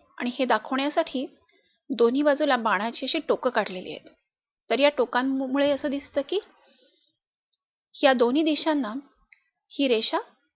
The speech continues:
पुढे जात राहणार आहे, संपणारच नाहीये, अमर्याद आहे.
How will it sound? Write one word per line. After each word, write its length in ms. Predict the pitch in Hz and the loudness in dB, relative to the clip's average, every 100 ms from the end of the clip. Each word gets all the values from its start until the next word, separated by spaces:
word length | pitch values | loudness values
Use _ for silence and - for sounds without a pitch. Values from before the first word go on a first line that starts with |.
| _ | _
पुढे 240 | - 269 330 | -2 2 2
जात 240 | 285 247 | 2 0
राहणार 280 | 220 220 214 | -2 -4 -4
आहे, 200 | 202 294 - _ _ - | -2 -4 -4 _ _ -2
संपणारच 580 | 240 214 226 226 277 - | -2 0 -2 -2 -4 -6
नाहीये, 380 | - 220 196 214 - _ | -8 -8 -6 -8 -10 _
अमर्याद 420 | 240 240 233 180 | 0 0 -2 -8
आहे. 160 | 160 | -12